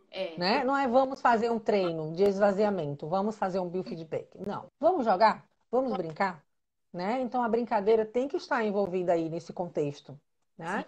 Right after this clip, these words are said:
Speaker 1: Sim.
Speaker 2: E, é, pra criança que é muito pequena, ela tem que entender o jogo.
Speaker 1: Uhum.
Speaker 2: Então, quanto mais animado, mais interação.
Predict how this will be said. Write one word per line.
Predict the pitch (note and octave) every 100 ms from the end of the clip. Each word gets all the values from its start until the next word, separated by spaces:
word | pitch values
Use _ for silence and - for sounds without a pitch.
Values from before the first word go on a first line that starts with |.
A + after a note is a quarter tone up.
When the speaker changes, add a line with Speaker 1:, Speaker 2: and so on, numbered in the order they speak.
| - _ _ _
Speaker 1:
Sim. | G3+
Speaker 2:
E, | G#3 G#3+ A3+ C4 D4 - _ _ _ -
é, | G3 F#3+ F#3 F3+ F3 E3+ E3 E3+ -
pra | A#3 A#3+
criança | C4 C#4 A#3 A3 G#3+
que | A3
é |
muito | G3+ G#3 A3 B3+ D4+ -
pequena, | G#3+ - A3 A#3 A3 D#3+ D3 D#3+
ela | B3
tem | C4 F#3
que | A3
entender | A3+ C4+ C4+ E4+
o | B3
jogo. | F3 C#3 C3+ - _ _ _ _ -
Speaker 1:
Uhum. | B3 B3
Speaker 2:
Então, | A#3 G3+
quanto | - G#3+ A3 C4
mais | E3+ D3+
animado, | E3+ G#3+ A3+ F3 E3 F3+ C#4+ - _ - _ _ _
mais | G3+ G#3 F3+ F3+ C#4+ - -
interação. | G#3+ A3 A3+ - D#3 C3+